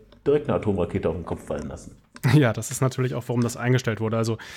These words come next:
Speaker 2: in den fünfziger und sechziger Jahren, ähm, gab's das Orion und das Daedalus-Projekt. Ähm, das war im Prinzip genau dieses Konzept, was wir gerade erklärt haben.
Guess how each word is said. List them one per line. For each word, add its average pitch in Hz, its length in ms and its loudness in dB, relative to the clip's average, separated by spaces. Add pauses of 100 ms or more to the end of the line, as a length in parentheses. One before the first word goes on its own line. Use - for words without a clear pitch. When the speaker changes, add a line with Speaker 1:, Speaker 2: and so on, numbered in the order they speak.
(260)
Speaker 2:
in 139 60 -4
den 147 80 0
fünfziger 151 400 4
und 123 60 6
sechziger 147 340 0
Jahren, 127 440 4
ähm, 117 260 0
gab's 120 260 -4
das - 300 -6
Orion 147 480 2
und 123 120 -4
das 107 140 -6
Daedalus-Projekt. 151 880 -4 (1040)
Ähm, 120 640 -2 (180)
das - 240 -6
war 120 180 0
im 139 100 -2
Prinzip 123 520 -4
genau 117 280 0
dieses 120 360 -2
Konzept, 120 400 -6
was 123 140 -6
wir 131 80 -2
gerade 120 220 -4
erklärt 127 320 -4
haben. 123 280 0